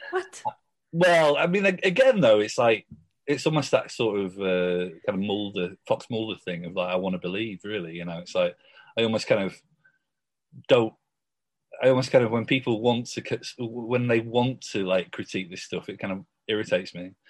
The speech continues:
Speaker 2: I went to stay in, um, you know about Nessie, obviously, right?
Speaker 1: Yes, definitely.
Speaker 2: So I went to Loch Ness again, sort of maybe, like, five years ago, and stayed right on the kind of shore.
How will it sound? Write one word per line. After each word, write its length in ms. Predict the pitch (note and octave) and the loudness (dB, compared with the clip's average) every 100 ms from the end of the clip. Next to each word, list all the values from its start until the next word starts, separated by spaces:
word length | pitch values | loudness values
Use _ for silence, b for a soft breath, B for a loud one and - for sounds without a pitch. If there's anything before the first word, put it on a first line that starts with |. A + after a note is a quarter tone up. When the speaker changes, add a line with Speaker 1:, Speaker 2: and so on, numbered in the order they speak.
| B B - | B B 4
Speaker 2:
I 40 | |
went 160 | A3+ F#3+ | 4 2
to 100 | F3+ | -4
stay 320 | - G3 D#3+ | 2 4 6
in, 100 | C3+ | 4
um, 460 | A2+ G#2 F#2+ F2+ - _ _ - | 2 0 -2 -4 -8 _ _ -4
you 100 | E3+ | 2
know 60 | D#3 | 4
about 300 | A2+ G2 A#2+ | 6 4 0
Nessie, 440 | A2+ - - F2+ | -2 -2 -6 -4
obviously, 400 | F2+ F2+ - E2+ | -6 -8 -12 -8
right? 200 | E2+ A#2+ _ _ _ - | -6 -8 _ _ _ -6
Speaker 1:
Yes, 440 | F#2+ D#2 - - - | -2 -2 -4 -10 -4
definitely. 460 | F2+ - D2 D2 - _ _ _ _ - | -4 -2 -6 -10 -12 _ _ _ _ -2
Speaker 2:
So 140 | C#3 | 4
I 120 | B2+ | 6
went 200 | E3 C#3 | 6 4
to 80 | A#2+ | 2
Loch 180 | A2+ - | 2 2
Ness 600 | A2+ G2 - - - - _ _ _ | 0 -4 -6 -16 -20 -20 _ _ _
again, 400 | G2 G2+ F2 E2 - | -6 0 0 -2 -10
sort 220 | - G2 | -8 -6
of 100 | F2+ | -6
maybe, 240 | F#2+ F2 E2+ | -6 -4 -4
like, 160 | F2 | -4
five 300 | - F#2 F2 | 0 0 0
years 180 | F2+ E2 | -4 -6
ago, 300 | F#2 F2 E2+ | -2 -2 -2
and 240 | E2+ F2+ - | -6 -12 -12
stayed 480 | - - C3+ G#2 F#2+ | -6 2 4 2 0
right 380 | G#2 G2 G2 | 4 4 4
on 220 | F2 F2+ F2+ | 0 -4 -4
the 200 | E2+ E2+ _ _ _ _ _ _ - | -6 -8 _ _ _ _ _ _ -8
kind 140 | F#2+ | -4
of 60 | - | -2
shore. 640 | - A#2+ G2 F2 F2 | -2 0 0 -2 -8